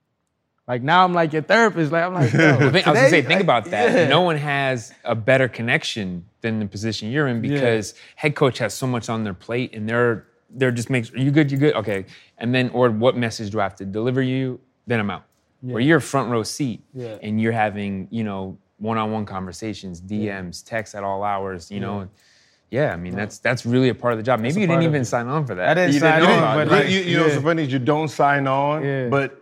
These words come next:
Speaker 2: you inherit it, because what ends up happening is if you have the same kids every day, you're gonna get a different mood
Speaker 1: Mood
Speaker 2: every
Speaker 1: every
Speaker 2: single
Speaker 1: single
Speaker 2: day.
Speaker 1: day.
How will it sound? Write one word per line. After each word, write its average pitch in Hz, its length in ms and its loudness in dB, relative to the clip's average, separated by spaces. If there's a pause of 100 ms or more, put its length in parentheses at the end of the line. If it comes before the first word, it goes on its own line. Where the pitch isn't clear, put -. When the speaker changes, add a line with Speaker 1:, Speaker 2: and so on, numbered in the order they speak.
(140)
Speaker 2:
you 143 420 4
inherit 135 680 0
it, 123 200 -4
because 123 680 0
what 123 160 0
ends 120 180 -2
up 95 100 -6
happening 139 380 0
is 101 140 -6
if 98 80 -10
you 117 100 -4
have 127 140 0
the 110 80 -6
same 123 420 -4
kids 110 540 -2 (480)
every 120 300 0
day, 104 500 0 (500)
you're 117 420 4
gonna 131 220 2
get 117 160 0
a 113 120 0
different 117 600 0
mood 127 380 0
Speaker 1:
Mood 110 120 -10 (120)
Speaker 2:
every 127 180 2
Speaker 1:
every 120 140 -2
Speaker 2:
single 117 420 -4
Speaker 1:
single 98 40 -8
Speaker 2:
day. 120 380 -2
Speaker 1:
day. 117 100 -16